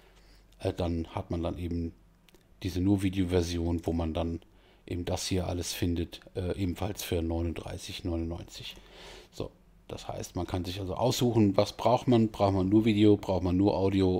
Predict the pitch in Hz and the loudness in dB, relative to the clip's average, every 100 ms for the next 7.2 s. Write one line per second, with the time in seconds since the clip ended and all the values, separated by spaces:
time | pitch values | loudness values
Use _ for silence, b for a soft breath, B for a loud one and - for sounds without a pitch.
0 | - 98 90 - 90 85 80 107 117 117 | -2 -4 -4 -4 -2 -2 0 0 2 0
1 | 107 - b b b b b b b - | -2 -10 b b b b b b b -6
2 | 98 95 92 87 87 - 92 87 - 87 | -4 -2 -2 -4 -4 -4 -4 -2 -2 -4
3 | - 87 87 87 - 87 98 - - - | -2 -2 -2 -4 -10 -8 -8 -6 -8 -8
4 | - 92 - - - _ _ _ - - | -8 -8 -8 -14 -20 _ _ _ -20 -20
5 | - _ _ - - B B B B - | -20 _ _ -18 -16 B B B B -4
6 | 104 - _ - 160 151 - 135 160 175 | -4 -4 _ 0 0 2 2 6 8 8
7 | 175 165 | 6 2